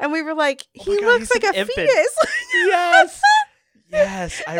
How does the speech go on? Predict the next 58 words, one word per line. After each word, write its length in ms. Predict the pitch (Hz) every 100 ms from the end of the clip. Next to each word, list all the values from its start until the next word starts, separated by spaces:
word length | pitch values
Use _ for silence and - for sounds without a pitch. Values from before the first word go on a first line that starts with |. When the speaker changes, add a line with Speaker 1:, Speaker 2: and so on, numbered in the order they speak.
| 196
Speaker 2:
remember 360 | 165 165 175 165
that. 360 | 131 113 110 -
Speaker 1:
<laughs> 20 |
That's 200 | 523 508
what 120 | 415
happened 320 | 359 302 311
with 140 | 294 285
you 160 | 285
and 140 | 277 269
me. 240 | 277 - _ _ _ _ _ _ _ - _ _ _ _ _ -
<laughs> 240 | 359 523
They're, 240 | 453 349 330
you're 200 | 392 403
like, 240 | 320 - - -
"They're 220 | 320 403
in 120 | 320
the 140 | 240 240
Olympics." 440 | 269 311 240 -
It 100 | -
was 120 | 190
the 100 | 185
Junior 280 | 175 180 175
Olympics, 440 | 156 165 185 - -
but 180 | 208
you're 160 | 208 240
so 280 | - 226 233
young 380 | 240 185 214 302
<laughs> 80 |
that 140 | 427 -
you 80 | 359
Speaker 2:
Yeah, 80 |
I 60 | 427
Speaker 1:
just 140 | 247
Speaker 2:
was 80 | 240
Speaker 1:
feel 60 | 277
Speaker 2:
young. 60 | 370
Speaker 1:
like 60 | 320
Speaker 2:
I 20 |
was 80 | 262
like, 100 | 269
"The 140 | 262
Olympics." 400 | 262 359 392 254 247
Speaker 1:
Yeah. 340 | 226 180 214 - _ 226
Speaker 2:
Uh, 160 | 214 214 208
yeah, 240 | 269 285
'cause 220 | 165 185
it, 160 | 196 202
yeah, 240 | 180 196 135
I, 380 | 127 131 143 143
that 300 | 143 156 143
definitely 380 | 151 - 165 139
was 180 | 131
a 100 | 127
thing 260 | 120 135 123
to 100 | 120
me. 140 | 110 104
I 60 |
remember. 840 | 117 117 117 120 117 113 113 110